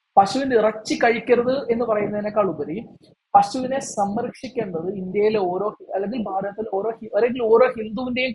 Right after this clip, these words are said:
കടമയാണ് എന്ന ഒരു രീതിയിലായിരുന്നു എല്ലാ കാലത്തും ഹിന്ദുക്കൾ വിശ്വസിച്ചിരുന്നത്. അതുകൊണ്ട് തന്നെ ഗോസംരക്ഷണം ഹിന്ദുവിന്റെ ഒരു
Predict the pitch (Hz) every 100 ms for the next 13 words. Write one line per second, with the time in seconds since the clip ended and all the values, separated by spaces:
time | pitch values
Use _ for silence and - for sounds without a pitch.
0 | 196 196 220 214 196 220 262 - 202 226
1 | 254 262 - _ _ _ - 208 302 -
2 | _ - 185 208 214 254 202 175 170 165
3 | 226 _ _ _ 190 233 233 175 175 269
4 | 277 262 226 175 196 175 143 143 - _
5 | _ _ _ _ _ 190 247 285 185 220
6 | - _ _ _ _ _ - 156 196 226
7 | 262 262 240 226 - 196 208 302 - 233
8 | 277 233 165 - - - _ - 285 339